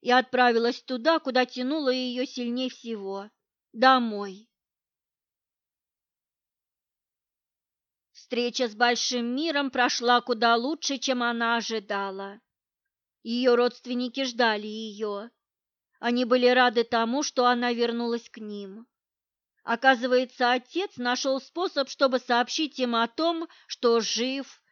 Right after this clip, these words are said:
женился на любимой женщине и имеет от нее ребенка, дочку.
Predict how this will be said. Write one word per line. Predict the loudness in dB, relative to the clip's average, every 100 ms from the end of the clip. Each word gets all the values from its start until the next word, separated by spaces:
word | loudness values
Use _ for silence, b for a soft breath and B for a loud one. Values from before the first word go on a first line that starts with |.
| _ -6
женился | -2 0 0 -4 -4
на | -2 -2
любимой | -2 -2 -2 -2
женщине | -2 -2 -2 -4 -4 -4 -4 -4 -6 B B
и | -2 0
имеет | 0 0 -2 0
от | -2
нее | -2 -2 0
ребенка, | -2 -2 -4 -4 -6 -10 -10 -12 -14 _ -4
дочку. | 0 0 -2 -8 -6 -6